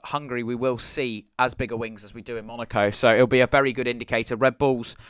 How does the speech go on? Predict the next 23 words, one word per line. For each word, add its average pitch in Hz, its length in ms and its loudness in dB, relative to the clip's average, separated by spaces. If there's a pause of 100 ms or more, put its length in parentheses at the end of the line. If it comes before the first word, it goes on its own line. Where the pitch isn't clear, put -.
(340)
straight 156 420 2
line 147 240 2
advantage 131 600 -4
may 147 300 0
not 156 240 -4
be 123 180 0
so, 123 420 2
uh, 127 240 2
so 143 240 2
important, 127 920 -2
but 123 220 0
their 123 100 4
D 123 160 -2
R 117 160 0
S 117 140 -4
advantage 110 460 -6
will 147 240 8
be, 131 400 2
um, 113 340 -2 (120)
you 117 120 -8
know, 110 80 -4
if 113 180 -4
they're 110 320 0